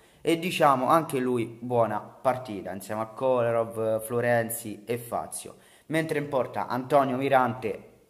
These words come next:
ha salvato il salvabile. Qualche parata buona e alla fine meglio che c'è sta lui che Olsen, perché sicuramente ieri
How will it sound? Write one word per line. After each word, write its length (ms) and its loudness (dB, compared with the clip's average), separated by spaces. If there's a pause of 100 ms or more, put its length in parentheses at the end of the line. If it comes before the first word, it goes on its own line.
ha 140 -4
salvato 760 -6 (160)
il 260 -10
salvabile. 800 -4 (640)
Qualche 360 8
parata 680 6
buona 920 4 (960)
e 80 -8
alla 180 2
fine 960 -4 (680)
meglio 960 0
che 140 -4
c'è 140 -6
sta 180 -2
lui 480 -2
che 140 -2
Olsen, 440 -2
perché 300 -8
sicuramente 440 -4
ieri 380 -4